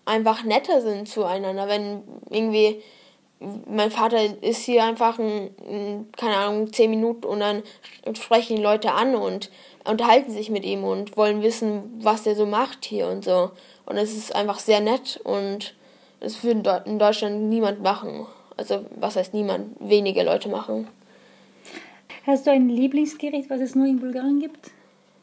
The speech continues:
Speaker 1: Oder diese, äh, Tzatziki heißen die auf Bulgarisch, diese Mini-Fische.
Speaker 2: Mhm.
Speaker 1: Äh, die finde ich sehr, sehr lecker und die gibt's in Deutschland nicht.
Speaker 2: Was würdest du deinen deutschen Freunden raten oder gibt's irgendwelche Tipps, die du denen geben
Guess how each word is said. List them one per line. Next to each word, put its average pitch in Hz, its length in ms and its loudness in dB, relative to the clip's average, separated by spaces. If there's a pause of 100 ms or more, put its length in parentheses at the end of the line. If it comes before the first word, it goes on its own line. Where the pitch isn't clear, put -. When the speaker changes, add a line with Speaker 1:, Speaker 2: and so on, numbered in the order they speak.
(200)
Speaker 1:
Oder 220 360 4
diese, 208 680 -2 (480)
äh, 202 360 0
Tzatziki 233 440 -4
heißen 285 400 -2
die 269 100 2
auf 269 80 -2
Bulgarisch, 262 600 2
diese 220 200 -2
Mini-Fische. 220 720 -2
Speaker 2:
Mhm. 254 480 2 (340)
Speaker 1:
Äh, 208 280 2
die 214 160 0
finde 214 260 -4
ich 214 180 -4
sehr, 196 360 0
sehr 180 160 0
lecker 185 260 -4
und 208 80 -4
die 208 80 -4
gibt's 208 240 -6
in 214 80 -4
Deutschland 214 420 -4
nicht. 220 320 -8 (380)
Speaker 2:
Was 294 240 0
würdest 320 180 4
du 302 60 4
deinen 285 280 10
deutschen 269 360 4
Freunden 269 560 10
raten 262 520 8
oder 269 280 4
gibt's 254 300 -2
irgendwelche 254 380 4
Tipps, - 340 -6
die 277 100 2
du 262 80 2
denen 254 240 8
geben 277 440 4